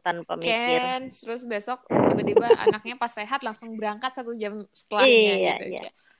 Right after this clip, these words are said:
Speaker 2: "Hari ini
Speaker 1: Iya.
Speaker 2: ke Bali," gitu.
Speaker 1: Iya, iya,
Speaker 2: <laughs>
Speaker 1: iya.
Speaker 2: Iya, iya.
Speaker 1: Aku, iya,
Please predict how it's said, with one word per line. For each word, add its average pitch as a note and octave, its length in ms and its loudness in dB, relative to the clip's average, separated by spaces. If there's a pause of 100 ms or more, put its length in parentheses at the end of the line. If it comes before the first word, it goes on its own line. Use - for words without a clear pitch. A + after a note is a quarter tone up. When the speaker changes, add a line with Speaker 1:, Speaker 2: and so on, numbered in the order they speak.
(120)
Speaker 2:
"Hari F4+ 160 4 (120)
ini A#4+ 60 0
Speaker 1:
Iya. - 80 -4
Speaker 2:
ke G4+ 40 -2 (100)
Bali," G#4+ 220 6 (240)
gitu. G3 640 -8
Speaker 1:
Iya, F#3 300 0 (240)
iya, G3 180 6
Speaker 2:
<laughs> - 140 -4
Speaker 1:
iya. - 0 -
Speaker 2:
Iya, G#3+ 140 2 (180)
iya. G#3+ 140 0
Speaker 1:
Aku, F4 120 6 (180)
iya, E4+ 100 8